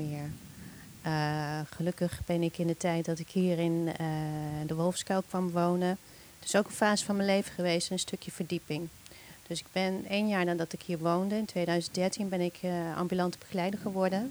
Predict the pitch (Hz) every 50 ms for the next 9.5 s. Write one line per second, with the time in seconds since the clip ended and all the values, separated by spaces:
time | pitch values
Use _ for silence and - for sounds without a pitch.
0 | - - 185 175 170 170 175 - - 170 160 - 180 175 170 - - - 160 170
1 | - - 170 - 170 165 170 165 165 175 - - - 165 165 - - 170 165 165
2 | 170 - - 170 185 240 302 - - - - - - - - - - - - -
3 | - - 170 175 175 175 170 185 170 180 175 170 - 180 180 190 185 - 208 -
4 | - 190 175 165 180 180 180 196 240 302 370 359 - - - - - - - -
5 | - - - - 202 196 196 190 190 190 190 196 190 185 - - 185 180 214 220
6 | 190 - 196 196 190 196 190 180 180 175 170 - - - - 170 170 165 165 -
7 | - - 175 165 160 165 151 147 - - 156 151 170 196 214 208 196 185 175 175
8 | 170 170 - - - - - 202 202 202 - - 165 160 - - 165 - - -
9 | 170 - - - 185 190 180 165 156 151